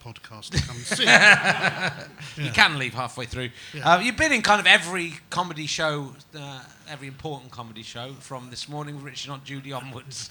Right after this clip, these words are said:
Speaker 1: Yeah.
Speaker 2: The seminal
Speaker 1: Yeah. <clears throat>
Speaker 2: and
Speaker 1: Ma-,
Speaker 2: Glam
Speaker 1: ma-
Speaker 2: Metal Detectives. Do you, what do you remember about Glam Metal Detectives, Paul?
Speaker 1: Well, it was one of my,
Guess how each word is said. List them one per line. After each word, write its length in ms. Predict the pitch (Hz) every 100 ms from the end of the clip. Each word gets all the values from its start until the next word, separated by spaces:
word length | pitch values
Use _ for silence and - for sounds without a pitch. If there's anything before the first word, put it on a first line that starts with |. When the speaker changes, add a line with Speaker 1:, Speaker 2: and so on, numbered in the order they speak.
| 151
Speaker 1:
Yeah. 160 | 156 160
Speaker 2:
The 100 | 170
seminal 540 | 214 208 190 208 190
Speaker 1:
Yeah. 400 | 156 151 143 123 120
<clears throat> 100 | -
Speaker 2:
and 120 | 156
Speaker 1:
Ma-, 40 | 170
Speaker 2:
Glam 180 | 180 196
Speaker 1:
ma- 60 |
Speaker 2:
Metal 140 | 180 170
Detectives. 500 | 156 156 139 - 151
Do 100 | 180
you, 60 |
what 120 | 196 185
do 40 |
you 40 | 190
remember 180 | 185
about 220 | 165 156 -
Glam 220 | 156 156
Metal 160 | 143
Detectives, 520 | 139 165 165 - 135 -
Paul? 220 | 143 131
Speaker 1:
Well, 180 | 226 220
it 60 |
was 140 | 214 226
one 100 | 233
of 80 |
my, 220 | 208 196